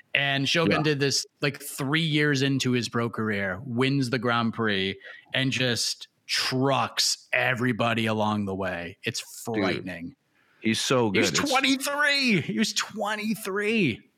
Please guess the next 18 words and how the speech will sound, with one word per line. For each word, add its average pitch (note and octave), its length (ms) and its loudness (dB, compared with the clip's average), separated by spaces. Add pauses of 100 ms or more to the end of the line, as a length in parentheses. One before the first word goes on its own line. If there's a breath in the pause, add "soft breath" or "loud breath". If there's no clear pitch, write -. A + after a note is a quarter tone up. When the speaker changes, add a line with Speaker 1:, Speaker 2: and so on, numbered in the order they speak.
(400)
Speaker 1:
It's C#3 200 -4
insane. G#2+ 420 -2
Speaker 2:
Hey, C3 140 0 (400)
him C#3 180 4
and D3+ 120 2
Cyril, C#3 460 2
Cyril C#3 300 2
Gane A#2+ 220 2
has A2 140 0
the G2 80 -2
same G#2+ 240 0
amount F#2+ 320 0
of E2+ 220 -4 (140)
experience F2+ 600 0
as D#2+ 60 0
Speaker 1:
Yeah. A#2+ 100 2
Speaker 2:
Shogun D#2 320 0
did. D2 180 -6